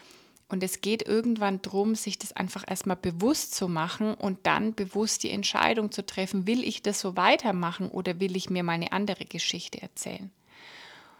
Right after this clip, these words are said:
Und es geht nie drum, also bei dem ganzen Thema auch Vergebung, äh,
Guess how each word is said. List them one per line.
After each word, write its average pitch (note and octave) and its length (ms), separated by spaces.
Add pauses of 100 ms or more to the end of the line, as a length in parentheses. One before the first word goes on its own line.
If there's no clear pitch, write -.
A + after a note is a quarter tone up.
(320)
Und G3+ 160
es G#3 180
geht G#3 200
nie A3 300
drum, B3 360
also F#3+ 220
bei F3+ 120
dem F#3 140
ganzen F#3+ 360
Thema G3+ 340
auch G3 140
Vergebung, A3 1120
äh, G3+ 260